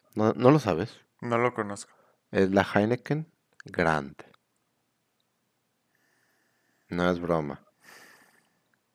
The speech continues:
Speaker 2: Alguien de marketing tiene problemas de autoestima.
Speaker 1: Alguien de marketing creyó que se iba a ganar un,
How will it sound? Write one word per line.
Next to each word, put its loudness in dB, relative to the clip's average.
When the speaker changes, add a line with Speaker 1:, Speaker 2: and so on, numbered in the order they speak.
Speaker 2:
Alguien -2
de -6
marketing -8
tiene -6
problemas -4
de -8
autoestima. -14
Speaker 1:
Alguien 6
de 4
marketing 2
creyó 4
que -10
se 2
iba 8
a 8
ganar 6
un, 0